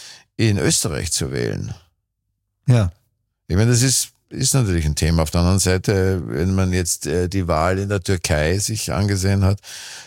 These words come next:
Speaker 1: die meisten Stimmen für den Erdogan kamen aus, nein, die meisten nicht, stimmt natürlich nicht, aber in Deutschland lebende,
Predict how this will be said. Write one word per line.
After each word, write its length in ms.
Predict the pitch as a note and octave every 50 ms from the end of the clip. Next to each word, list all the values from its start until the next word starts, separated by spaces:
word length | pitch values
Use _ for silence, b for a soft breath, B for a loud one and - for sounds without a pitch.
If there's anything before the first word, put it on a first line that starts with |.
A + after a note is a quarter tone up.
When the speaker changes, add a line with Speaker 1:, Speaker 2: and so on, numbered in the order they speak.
| B _ -
Speaker 1:
die 60 | F2+
meisten 420 | F2 F2 E2+ F2 - - - A2
Stimmen 380 | G2 - - D#3+ F3 A2+ G#2 F#2
für 100 | G2 G#2
den 80 | F#2
Erdogan 560 | D2+ F2+ F#2+ - A2 A2+ G2 G2+ G2 G2+ G#2 B B B B B B B B B _
kamen 360 | - - F#2 F#2+ F#2+ F#2+ G2
aus, 300 | F#2+ F#2 F2+ - - -
nein, 140 | C2+ A#1+ -
die 100 | D2+ C#2
meisten 340 | B1 B1+ D#2 - - - E2
nicht, 280 | D#2 F#2 F#2+ - -
stimmt 240 | - - E2+ E2 D2+
natürlich 360 | F2 E2+ D#2+ E2+ D#2 D#2+ D2+
nicht, 300 | D2 E2 G2 - - -
aber 420 | D#2+ D#2 D#2 E2 E2+ E2 E2 E2 D2+ C#2+ C2+ B1 - - -
in 300 | - F2 G#2 G#2 G#2+ G2+
Deutschland 680 | F#2+ F#2 F2+ G2+ G#2+ - - - G2+ G2+ G2 F2 -
lebende, 760 | E2+ E2 E2+ F#2 G2 G#2 G2+ F#2+ F2 G2 G2 F#2+ G2 F#2+ F2+